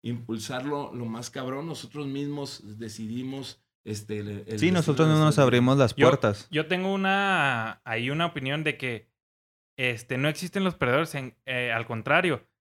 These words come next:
Speaker 3: el que más pierde es el que más
Speaker 2: Más
Speaker 3: gana.
Speaker 2: gana. Ujú.
Speaker 3: El que más batalla, el que más errores, el que más se equivoca es el que más aprende.
Speaker 2: Sí.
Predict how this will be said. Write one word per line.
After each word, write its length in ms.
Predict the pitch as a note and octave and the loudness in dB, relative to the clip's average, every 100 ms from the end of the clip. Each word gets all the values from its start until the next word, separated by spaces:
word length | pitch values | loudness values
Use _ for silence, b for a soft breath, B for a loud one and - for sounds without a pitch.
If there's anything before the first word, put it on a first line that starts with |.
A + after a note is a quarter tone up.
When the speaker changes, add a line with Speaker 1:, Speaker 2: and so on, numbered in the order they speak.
| - | -6
Speaker 3:
el 140 | C3 | -4
que 120 | - B2+ | 0 4
más 240 | C3 C#3+ | 4 4
pierde 340 | - E3+ E3+ | 4 4 4
es 120 | E3+ E3 | 0 -4
el 100 | D#3+ | -8
que 100 | A2+ | -2
más 160 | A2+ | 0
Speaker 2:
Más 60 | A2 | 2
Speaker 3:
gana. 120 | G#2 | 2
Speaker 2:
gana. 320 | G#2 G#2 G#2 _ _ _ | 2 0 -2 _ _ _
Ujú. 220 | A2+ G#2+ | -4 -2
Speaker 3:
El 120 | G#2 - | -4 -2
que 120 | C3 | 2
más 320 | C3+ D3+ D3 | 4 4 4
batalla, 440 | D#3+ D#3 D#3+ D#3+ D#3+ | 2 2 2 2 0
el 80 | |
que 120 | - B2 | -2 0
más 340 | C3+ C#3+ - | 2 2 0
errores, 560 | D#3+ C#3+ D3 D3+ F3 F#3 | 0 4 6 4 2 -2
el 120 | C#3 C3 | -8 -4
que 80 | |
más 180 | C3 C#3 | 0 0
se 60 | - | 0
equivoca 320 | D#3+ D3 D#3+ | 2 4 2
es 80 | C#3+ | -4
el 80 | B2+ | -4
que 80 | A#2+ | -2
más 180 | B2 | 0
aprende. 440 | C3+ B2+ C#3 C#3 A#2 _ _ - | 0 0 0 -2 -8 _ _ -12
Speaker 2:
Sí. 240 | - A2 | -4 -4